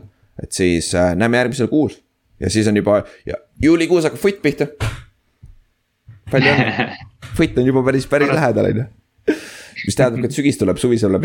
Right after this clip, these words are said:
Speaker 1: kurat. <laughs> Kaks asja.
Speaker 2: Mis vana.
Speaker 1: <laughs> Aga okei, kuule,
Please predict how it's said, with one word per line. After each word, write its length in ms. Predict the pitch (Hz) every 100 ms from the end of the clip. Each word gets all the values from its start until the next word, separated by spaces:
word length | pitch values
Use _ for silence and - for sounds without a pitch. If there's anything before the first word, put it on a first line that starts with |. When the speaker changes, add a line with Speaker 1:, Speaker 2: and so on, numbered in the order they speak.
| -
Speaker 1:
kurat. 280 | 90 85 - - - - -
<laughs> 520 | 466 - - - -
Kaks 200 | - 117 131
asja. 100 | 110
Speaker 2:
Mis 120 | -
vana. 220 | 101 104 98 - -
Speaker 1:
<laughs> 1600 | 147 123 - - - - 233 311 349 - - - - - - -
Aga 160 | 160
okei, 160 | 170 175
kuule, 180 | 110 90